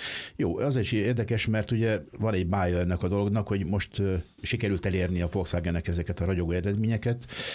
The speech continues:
miközben egy másik, ö, hírforrásban, hírfolyamban pedig arról értesültünk, hogy a Volkswagen leállította az elektromos autók gyártását. Ö, a Volkswagen koncernről beszélünk most, nem csak a márkáról,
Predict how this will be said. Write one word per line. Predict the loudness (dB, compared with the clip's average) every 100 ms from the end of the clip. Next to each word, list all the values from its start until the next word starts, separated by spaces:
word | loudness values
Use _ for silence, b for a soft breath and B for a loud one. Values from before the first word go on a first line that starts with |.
| B B B _ _ -4
miközben | 0 0 0 2 2
egy | 2 0
másik, | 0 2 0 0 0
ö, | 2 2
hírforrásban, | 2 2 2 2 2 2 2 2 2 2
hírfolyamban | 2 0 2 2 4 2
pedig | 2 2
arról | 2 2
értesültünk, | 2 2 0 0 0 0
hogy | 0
a | 0
Volkswagen | 0 0 0 2
leállította | 2 2 0 0 -4 -2 0 -2 B B -4
az | -2
elektromos | 0 0 -2
autók | -2 -2 -2
gyártását. | 0 0 0 0 0 2 0 -2 B B B B B
Ö, | -2 0
a | 0
Volkswagen | -2 0 0 0
koncernről | 0 0 2 0 2
beszélünk | 0 0 0 0
most, | -2 -2
nem | -2
csak | -2 -2
a | 0
márkáról, | 0 0 0 0 0 0